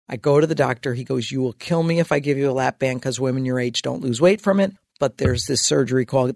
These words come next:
the gastric sleeve where they remove eighty-five percent of your stomach. So you have to eat small meals the rest of your life." I said, "Sign me up." So he did it,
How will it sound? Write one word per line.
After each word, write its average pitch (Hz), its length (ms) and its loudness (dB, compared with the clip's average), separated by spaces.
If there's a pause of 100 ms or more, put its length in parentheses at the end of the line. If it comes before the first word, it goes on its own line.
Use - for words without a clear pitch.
(140)
the 131 80 -4
gastric 123 460 -2
sleeve 127 440 0
where 135 140 0
they 131 120 0
remove 131 400 0
eighty-five 123 460 0
percent 120 300 -2
of 123 40 2
your 123 100 2
stomach. - 500 -2 (220)
So - 120 -8
you 139 100 4
have 123 140 0
to 143 100 -8
eat 123 100 -6
small 160 280 2
meals 185 340 4
the 139 80 -2
rest 113 220 -2
of - 60 -6
your - 80 0
life." - 200 -6 (360)
I 117 100 -6
said, - 260 -6
"Sign 208 460 4
me 180 160 4
up." 147 260 -6 (680)
So 139 520 0 (180)
he - 260 -8
did 143 280 4
it, 165 240 4